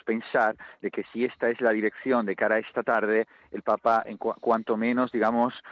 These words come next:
eh, no nos da noticias negativas en este sentido. Entonces, claro, eh, ¿cuál es la cuestión? Si hoy se confirma que, eh, si no hay, si no hubiera una leve mejoría, aunque sea, eh,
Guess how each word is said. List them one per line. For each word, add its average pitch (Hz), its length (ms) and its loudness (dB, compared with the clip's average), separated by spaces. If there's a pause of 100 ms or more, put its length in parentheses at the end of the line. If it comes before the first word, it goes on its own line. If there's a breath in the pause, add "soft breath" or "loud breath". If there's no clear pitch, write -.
(120)
eh, 104 440 4
no 104 100 0
nos 107 200 -4
da 110 160 4
noticias 101 640 -2
negativas 90 680 -2
en 90 80 -10
este 90 180 -16
sentido. 92 380 -14
Entonces, 92 300 -14
claro, 92 260 0 (360 loud breath)
eh, 98 400 4
¿cuál 113 160 2
es 104 80 -6
la 110 100 2
cuestión? 113 380 -2
Si - 160 -4
hoy 117 120 2
se 131 120 -6
confirma 113 680 -2
que, 110 300 2 (240 loud breath)
eh, 98 240 0
si 113 80 -6
no 113 140 2
hay, 123 200 2 (280)
si 117 60 -10
no 120 100 0
hubiera 135 280 2
una 127 180 4
leve 123 220 2
mejoría, 120 420 0
aunque 98 280 -8
sea, 113 300 2 (240 loud breath)
eh, 98 260 2